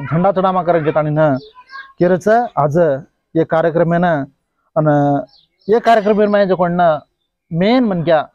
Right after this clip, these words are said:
जो तेलंगाना में काम कर रहे थे एमएलए, एमपी, minister, एमपीटीसी, जेडपीटीसी, जो जो selected peoples अपना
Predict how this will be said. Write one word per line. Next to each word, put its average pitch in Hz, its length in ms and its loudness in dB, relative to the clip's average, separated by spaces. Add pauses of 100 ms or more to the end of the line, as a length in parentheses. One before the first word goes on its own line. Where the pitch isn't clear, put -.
(240)
जो 202 220 2
तेलंगाना 185 440 0
में 170 180 -2
काम 160 240 -8
कर 170 100 -2
रहे 170 120 0
थे 170 340 -4
एमएलए, 151 360 0 (100)
एमपी, 139 280 -4
minister, 139 500 -2 (300)
एमपीटीसी, 147 440 -2
जेडपीटीसी, 139 720 -4 (340)
जो 135 200 0
जो 202 120 2
selected 185 520 0
peoples 180 420 -2
अपना 156 280 -2